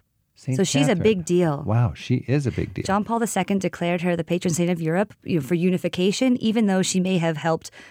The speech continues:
Speaker 2: cause the great schism of the West.
Speaker 1: Now,
Speaker 2: She
Speaker 1: why
Speaker 2: also
Speaker 1: would she have been declared the saint? Because I think Saint Benedict was a big deal because he established
Speaker 2: Mm-hmm.
Speaker 1: all the monasteries,
Speaker 2: Yep.
Speaker 1: which kinda tied Europe together in the, in the chaos of, uh,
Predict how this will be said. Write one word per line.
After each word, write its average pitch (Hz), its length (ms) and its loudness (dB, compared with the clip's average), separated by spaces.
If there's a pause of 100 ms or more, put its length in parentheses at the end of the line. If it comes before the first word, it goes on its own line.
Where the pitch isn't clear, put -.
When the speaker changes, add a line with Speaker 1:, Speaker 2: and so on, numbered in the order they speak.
(120)
Speaker 2:
cause 170 360 -2
the 156 100 -4
great 170 280 0
schism 165 560 0 (360)
of 156 220 -2
the 147 120 0
West. 160 420 -2
Speaker 1:
Now, 151 100 4
Speaker 2:
She 147 180 -2
Speaker 1:
why 139 160 0
Speaker 2:
also 196 100 2
Speaker 1:
would 175 220 0
she 151 240 0
have 131 180 0
been 127 260 2
declared 120 360 -2
the 107 80 0
saint? - 240 -6
Because 135 240 0
I 180 100 2
think 135 320 0 (100)
Saint 143 360 -2
Benedict 147 640 -4
was 101 160 -2
a 101 60 0
big 98 200 -2
deal 95 220 -2
because 98 320 -4
he 143 100 0
established 120 540 0
Speaker 2:
Mm-hmm. 110 60 -2
Speaker 1:
all 113 60 0
the 101 80 -2
monasteries, 127 680 -2
Speaker 2:
Yep. 185 60 -2
Speaker 1:
which - 120 -4
kinda 113 220 -2
tied 131 440 -2
Europe 113 200 0
together 127 580 -2
in 113 60 -2
the, 101 180 -2
in 107 120 -2
the 95 60 -2
chaos 101 560 -2
of, 92 220 -4
uh, 92 140 -2